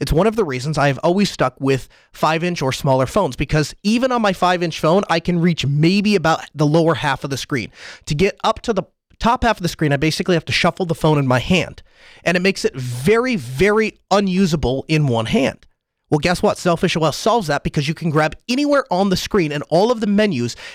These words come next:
exist, and this is gonna be hard to explain via audio, but tr-, trust me when I tell you, the menus exist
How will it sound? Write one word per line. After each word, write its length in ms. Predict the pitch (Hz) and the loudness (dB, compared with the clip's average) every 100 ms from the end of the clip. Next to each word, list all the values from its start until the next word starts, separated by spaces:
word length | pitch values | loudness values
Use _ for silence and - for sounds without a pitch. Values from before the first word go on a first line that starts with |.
| - | -4
exist, 520 | 175 151 127 220 - - | -2 -2 2 2 0 -8
and 100 | 120 | -8
this 140 | 123 | -6
is 80 | 170 | -2
gonna 120 | 185 | 0
be 120 | 190 | 2
hard 260 | 196 202 202 | 0 0 -2
to 160 | 240 226 | -4 -4
explain 640 | 214 - - 247 202 196 190 | -6 -6 -2 2 2 0 -6
via 260 | 139 170 190 | -2 0 2
audio, 340 | 208 160 131 | 0 0 -2
but 220 | 151 - - | -2 -4 -2
tr-, 140 | - 185 - _ _ | 0 -2 -4 _ _
trust 280 | - 254 - | -2 0 0
me 80 | 254 | 0
when 100 | 233 | 2
I 60 | 214 | 2
tell 180 | - | 0
you, 160 | 139 117 - - - - | 0 -2 -4 -16 -20 -8
the 140 | 147 | -2
menus 420 | 165 190 254 277 226 | 2 2 2 0 0
exist 380 | 180 165 165 | -2 -2 -2